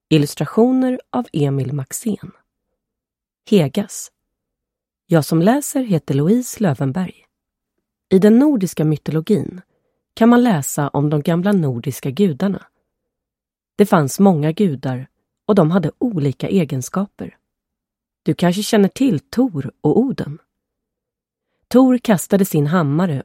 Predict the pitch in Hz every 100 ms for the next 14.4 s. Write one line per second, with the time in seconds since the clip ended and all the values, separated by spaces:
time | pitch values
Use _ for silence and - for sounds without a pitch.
0 | - 202 233 143 127 127 143 - 131 143
1 | 202 - - 220 - _ _ _ _ _
2 | _ _ _ _ _ - 214 247 147 123
3 | 123 123 135 - 190 - - 170 196 165
4 | - _ _ _ _ _ _ _ _ -
5 | 190 202 - 214 220 285 226 135 - -
6 | 170 175 160 - 240 233 151 - 143 -
7 | 151 151 175 - 151 139 - 214 135 139
8 | - - 147 240 175 139 - _ _ _
9 | _ _ _ _ 160 196 208 131 165 202
10 | 143 _ _ _ _ _ _ _ _ _
11 | _ _ _ _ - 214 277 - 160 139
12 | - 160 156 - - 240 180 139 135 190
13 | 196 139 - 135 127 170 220 - - -
14 | 240 196 -